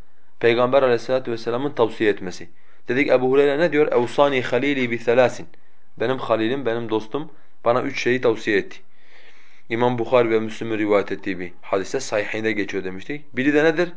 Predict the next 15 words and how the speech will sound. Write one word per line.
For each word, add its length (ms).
"Ve 120
rak'ateyi 640
duha." 460
"Bana 380
kuşluk 280
namazını 420
kılmamı 480
tavsiye 560
etti." 340
Yine, 340
e, 640
İm-, 220
Ayşe 280
annemize 440
soruluyor. 640